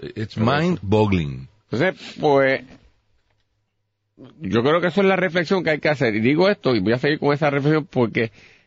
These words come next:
Speaker 2: yo me niego a seguir hablando de, de, de, de, del peaje y la misma cosa. Ya está saliendo el problema y el chisme, entonces, ¿por qué? Eh, eh,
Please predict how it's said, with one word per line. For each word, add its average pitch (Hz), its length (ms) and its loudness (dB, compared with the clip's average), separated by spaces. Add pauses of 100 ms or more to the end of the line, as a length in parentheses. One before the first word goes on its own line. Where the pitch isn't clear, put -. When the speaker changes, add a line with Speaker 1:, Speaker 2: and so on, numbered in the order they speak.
(200)
Speaker 2:
yo 151 320 0
me 180 140 0
niego 190 280 2
a 185 60 2
seguir 185 260 2
hablando 175 440 0
de, 143 220 4
de, 117 300 4
de, 107 680 -2
de, 98 220 -6
del 104 180 -2
peaje 127 560 2
y 156 40 0
la 143 100 0
misma 156 300 0
cosa. 170 300 0
Ya 117 120 0
está 160 180 -2
saliendo 175 300 2
el 165 80 -4
problema 170 640 0
y 143 40 2
el 127 180 0
chisme, 165 400 0
entonces, 165 440 -2 (540)
¿por 139 180 0
qué? 214 420 2
Eh, - 140 -4
eh, - 520 -4